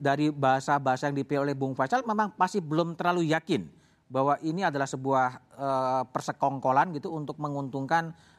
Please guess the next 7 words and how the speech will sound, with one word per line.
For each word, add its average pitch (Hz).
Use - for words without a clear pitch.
eh, 143
pengusaha-pengusaha 131
yang 123
akan 127
mengekspor 131
sawitnya 117
ya? -